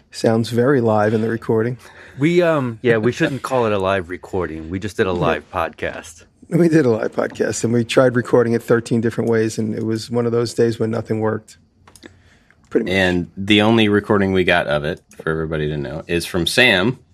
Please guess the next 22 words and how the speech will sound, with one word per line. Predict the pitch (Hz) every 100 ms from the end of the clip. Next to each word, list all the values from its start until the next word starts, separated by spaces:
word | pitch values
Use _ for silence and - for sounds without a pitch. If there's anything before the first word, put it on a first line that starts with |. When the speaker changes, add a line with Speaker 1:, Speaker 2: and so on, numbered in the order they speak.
| _ _ _
Speaker 3:
who | - 101
is | 92
the | 98
guy | 104 104
that | 101
I |
was | 95 90
talking | 98 98 107 98
about | 90 87
last | 92 92
time | 95 87
who | 95
had | 85
been | 92 95
to | 87
all | 87
three | - 95
of | 90
our | 82 82
live | 82 85 123
<laughs> |
recordings. | 117 123 117 147 151